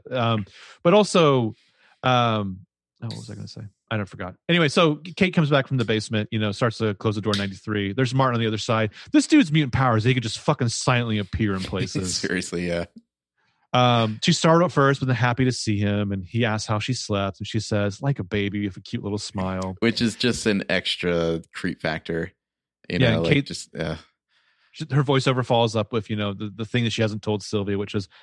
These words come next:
Speaker 1: "I wasn't always locked in the basement." And he's like, you see, like, s-, what Sylvia needs to do is she needs to let Kate talk.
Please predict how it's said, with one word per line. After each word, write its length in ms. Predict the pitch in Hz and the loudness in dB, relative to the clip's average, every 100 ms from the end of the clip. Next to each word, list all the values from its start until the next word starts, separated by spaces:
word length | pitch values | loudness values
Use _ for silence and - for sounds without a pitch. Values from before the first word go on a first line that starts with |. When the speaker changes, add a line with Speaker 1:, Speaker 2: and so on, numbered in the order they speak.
| - | -4
Speaker 1:
"I 80 | 120 | 2
wasn't 300 | 135 123 120 | 2 2 0
always 320 | 107 107 101 | 0 0 0
locked 260 | 101 95 | -2 -2
in 60 | 101 | -4
the 80 | 95 | -4
basement." 420 | 92 87 - 104 - - | -4 -6 -6 -8 -8 -2
And 80 | 196 | 4
he's 120 | 226 226 | 4 4
like, 140 | 214 | 4
you 80 | 208 | 2
see, 640 | - - 196 190 190 185 - - - - - - _ _ _ - _ _ _ - | 2 0 4 6 4 2 -2 -16 -20 -20 -20 -20 _ _ _ -20 _ _ _ 0
like, 120 | 170 | 0
s-, 180 | - - | 0 0
what 140 | 196 | 0
Sylvia 400 | - - 214 226 | 0 4 6 6
needs 220 | 180 175 - | 4 4 2
to 60 | |
do 220 | 127 147 | 2 4
is 80 | 135 | 4
she 140 | - 127 | 4 2
needs 300 | 123 135 - | 2 2 2
to 100 | 120 | 0
let 220 | 113 - - | 0 -2 -6
Kate 260 | - 107 - - | -2 -2 -6 -10
talk. 420 | - 95 - _ | -6 -6 -6 _